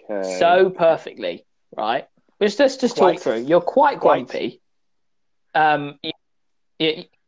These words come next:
Speaker 2: you're
Speaker 1: I'm grumpy,
Speaker 2: so
Speaker 1: no
Speaker 2: grumpy.
Speaker 1: faith, yes.
Speaker 2: You like steam trains. Um, you like plain food and don't like anything that has flavour, from what you've basically described to us.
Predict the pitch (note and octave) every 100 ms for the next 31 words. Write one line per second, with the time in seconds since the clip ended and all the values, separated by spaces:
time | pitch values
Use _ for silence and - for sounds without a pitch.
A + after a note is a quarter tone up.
0 | _ _ _ _ - F#3 F#3 F3+ G#2+ G2+
1 | - G#2 G#3+ A#3+ A#3 F3 E3+ G2 G#2 G#2
2 | F2+ - _ _ - E3 E3+ G3+ A#3 A#3
3 | - - F#3+ E3+ C#3+ - F2+ A2+ D3 F3
4 | - _ _ _ _ _ - D#3 D3+ D#3
5 | D#3 _ _ _ _ - D#3+ F3 E3+ E3+
6 | E3+ E3+ - _ _ _ - D#3+ F3 G3
7 | G#3+ - - F#3+ F#3+ F3+ - C#3+ A#2+ C#3+
8 | - _ _ _ _ - D3+ D3 D#3 E3+
9 | E3+ D#3 D3 D#3+ D3+ D3+ D3 C#3+ - C#3
10 | D3 C#3 - C#3+ B2 A#2+ A2 D3+ _ _
11 | _ _ - D3 C3+ B2 A#2+ A#2+ - _
12 | D3 C3 - C#3 B2 - C#3+ A#2 - A#2+
13 | B2+